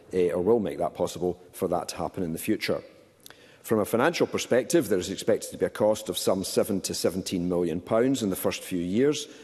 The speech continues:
but then savings because of compensation recovery. However, I did have slightly more concerns about Part six on audit, as the convener referred to.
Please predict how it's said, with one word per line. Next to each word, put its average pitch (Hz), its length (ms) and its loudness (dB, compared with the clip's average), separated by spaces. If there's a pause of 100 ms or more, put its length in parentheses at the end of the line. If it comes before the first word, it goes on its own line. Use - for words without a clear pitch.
(180)
but 101 120 2
then 101 200 2
savings 95 540 2
because 90 420 -2
of - 200 -8
compensation 82 600 -2
recovery. 87 480 -2 (1400)
However, 147 300 6
I 143 140 4 (180)
did 185 200 6
have 175 120 4
slightly 113 340 4
more 110 200 4
concerns 95 600 0
about 95 360 2
Part 101 260 0
six - 420 -2
on 92 280 -2
audit, 87 520 0
as 82 260 -2
the 85 360 0 (260)
convener 80 460 -2 (120)
referred 90 460 -2
to. 82 200 -6